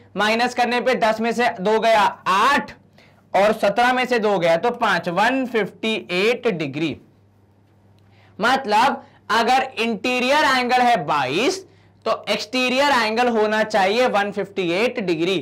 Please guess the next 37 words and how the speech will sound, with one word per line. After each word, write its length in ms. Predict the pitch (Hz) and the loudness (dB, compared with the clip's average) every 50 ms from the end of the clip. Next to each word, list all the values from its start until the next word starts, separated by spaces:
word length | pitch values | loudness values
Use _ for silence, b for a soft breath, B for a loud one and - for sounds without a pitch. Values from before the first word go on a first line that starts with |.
| B B B B B B B _ | B B B B B B B _
परंतु 500 | 220 226 240 262 277 269 - - 311 320 - | 0 2 2 2 0 0 -2 0 0 0 0
किंतु 600 | - - 269 262 262 233 - 302 302 269 202 B B B B B B B - | -2 -2 -2 -2 -2 -2 -2 0 0 0 -2 B B B B B B B -6
एक्सटीरियर 640 | 226 240 226 - - 262 262 262 262 262 269 294 302 294 277 | -4 -4 -4 -4 -4 -2 0 0 2 2 2 2 2 2 2
एंगल 320 | 269 269 262 262 285 277 254 | 2 2 2 2 2 2 2
वन 200 | 240 240 247 247 | 2 2 2 0
फिफ्टी 300 | 202 262 - - - 277 262 | -2 -2 -4 -2 -2 0 2
एट 280 | 269 277 277 277 277 - - | 4 4 2 2 0 -2 0
पॉसिबल 460 | 233 240 233 - - 226 214 254 269 | 0 2 2 0 0 0 0 2 2
है 160 | 269 254 254 254 | 2 2 2 2
या 80 | 269 | 2
नहीं 180 | 262 269 262 269 | 0 0 0 0
है, 60 | 277 | -2
पहले 300 | 269 269 240 226 226 240 | -2 -2 -2 0 0 0
तो 120 | 233 247 254 | 2 2 2
हमें 140 | 247 254 262 | 2 2 0
वो 180 | 226 190 196 202 | 0 0 0 0
चेक 240 | 196 226 226 226 226 | 0 -2 -2 -2 0
करना 260 | 226 214 214 220 226 | 0 0 2 0 0
पड़ेगा। 420 | 220 226 233 226 226 220 226 226 220 208 B B B B B B - | 0 2 2 2 2 2 4 2 2 0 B B B B B B 0
तो 120 | 254 240 | 0 2
वो 180 | 214 202 202 214 202 | 2 2 2 2 2
कैसे 260 | 226 233 214 226 240 | 0 0 0 0 -2
चेक 260 | 214 233 233 220 226 | 0 -2 -2 -2 -2
करेंगे? 460 | 233 233 220 233 226 220 214 226 233 220 B B B B _ | -2 -2 0 -2 -2 -2 -2 -2 -2 -4 B B B B _
तो 80 | 240 247 | 0 0
सर 160 | 240 285 285 | 2 2 2
आप 340 | 269 240 247 240 240 - 240 269 | 2 2 2 2 2 0 0 -2
ही 120 | 277 285 | 0 0
ने 140 | 294 311 311 | 2 2 0
सिखाया 500 | 311 294 240 - 240 233 214 214 214 214 | 0 0 -2 0 0 0 2 2 2 2
है 220 | 208 202 220 247 254 | 2 2 0 0 0
कि 160 | 254 277 262 | -2 -4 -4
sum 440 | 262 - - 254 269 285 311 311 311 285 - - | -4 -2 -2 0 2 2 2 0 0 0 0 2
of 320 | 240 254 269 269 262 214 254 262 - | 2 4 4 2 2 0 -2 -2 -2
exterior 720 | 247 233 - - - 254 247 247 247 233 247 262 285 294 285 269 | -4 -4 -6 -8 -6 -4 -2 0 0 0 2 2 2 2 4 4
angles 560 | 240 214 202 180 156 175 185 180 170 175 - - - | 2 2 0 -2 -2 -2 -2 -4 -4 -6 -10 -8 -4
is 420 | 190 202 226 254 285 311 226 - | -2 0 2 2 2 0 -2 -4